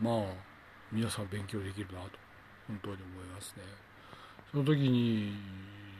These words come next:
それは考えられないことが起こるんだろ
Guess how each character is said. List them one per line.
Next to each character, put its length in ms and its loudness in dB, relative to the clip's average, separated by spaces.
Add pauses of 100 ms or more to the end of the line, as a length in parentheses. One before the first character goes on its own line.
(440)
そ 60 -8
れ 100 0
は 280 0
考 200 -2 (240)
え 80 2
ら 140 2
れ 80 0
な 80 -2
い 120 -4
こ 160 -16
と 80 -14
が 60 -16 (320)
起 80 -8
こ 60 -6
る 100 -6
ん 120 -10
だ 60 -14
ろ 60 -14